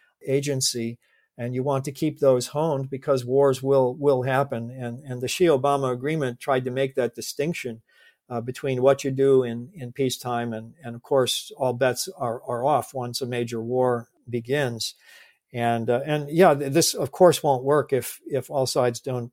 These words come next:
don't agree with it. So it, it seems to me that's the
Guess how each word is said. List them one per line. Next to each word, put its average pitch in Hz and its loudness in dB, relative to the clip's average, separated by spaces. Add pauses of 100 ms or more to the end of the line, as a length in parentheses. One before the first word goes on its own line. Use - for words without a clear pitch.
(120)
don't 127 -2
agree 127 0
with 131 2
it. 117 -4 (440)
So 139 4
it, 151 2 (100)
it 143 -4 (100)
seems 165 -2
to 147 -6
me 139 -2
that's 135 -2
the 117 -6